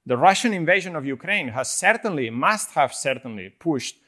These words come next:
a lot of people in the hands of reactionary Ukrainian nationalism, even people who weren't that way inclined before. But as the war goes on,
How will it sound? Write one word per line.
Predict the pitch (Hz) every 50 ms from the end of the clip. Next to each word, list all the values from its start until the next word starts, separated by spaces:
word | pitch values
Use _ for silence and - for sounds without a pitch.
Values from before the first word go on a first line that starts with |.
| _ _
a | - 135
lot | 139 156 180 220 233 -
of | 240 - -
people | - 190 - 156 143 127
in | 127 156 190 202
the | 180
hands | 156 139 175 175 165 151 127
of | 143 123 135
reactionary | 135 131 139 156 - - - 170 151 139 131 120 117
Ukrainian | 113 110 107 - - 131 123 120 117 107 101 98 107
nationalism, | 123 135 - - 135 117 104 98 101 107 101
even | 120 143 165 147 123
people | 156 156 147 127
who | 120
weren't | 120 139 139 135 120 104 95 110 110
that | 123 127 120 113
way | 110 120 117 117
inclined | 113 110 - - 127 120 120 120 117
before. | 123 123 - - - - - _ _ _ _ _ _ _ _ _ _ _ -
But | 135 143
as | 147 175 208 226 190
the | 196 190
war | 160 156 180 190 180 156 123 113 120 - _ _ _ _ 123
goes | 120 139 139 131 117 110 143
on, | 170 156 120 113 123 156